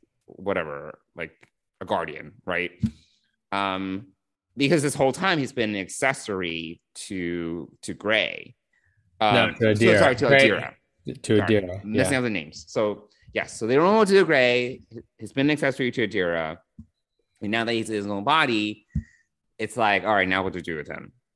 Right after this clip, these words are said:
Speaker 1: And they just give him this, like, Zora, whatever, whatever to deal with. And I'm like, okay. And it was, like, just so boring. It's like, oh my God, like, he's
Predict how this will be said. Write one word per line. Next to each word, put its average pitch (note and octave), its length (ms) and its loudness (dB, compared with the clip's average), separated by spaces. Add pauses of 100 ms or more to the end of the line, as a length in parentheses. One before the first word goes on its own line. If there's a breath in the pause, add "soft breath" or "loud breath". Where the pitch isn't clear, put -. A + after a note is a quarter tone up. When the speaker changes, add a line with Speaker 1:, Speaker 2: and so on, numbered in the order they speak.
(440)
Speaker 1:
And G2+ 1000 -4 (1400)
they G#2+ 280 -2
just A2 320 -8
give A#2 180 4
him G2+ 560 0
this, F#2+ 300 -4
like, F2 440 0 (260)
Zora, F2 960 0 (1080)
whatever, F2 540 -4
whatever D2 560 -8 (140)
to - 120 -16
deal D2 200 -10
with. E2+ 340 -10
And G2 160 -2
I'm F#2 120 -4
like, E2+ 380 -6
okay. F#2+ 600 -10
And A2+ 120 0
it A#2 40 2
was, A2 160 -2
like, G#2+ 140 0
just G#2+ 180 -8
so A2+ 220 2
boring. F#2 840 0
It's E2+ 240 -8
like, F2 240 -2
oh G2 120 -4
my G#2+ 160 -2
God, F#2 720 4
like, F2 260 -6 (160)
he's F2+ 260 -8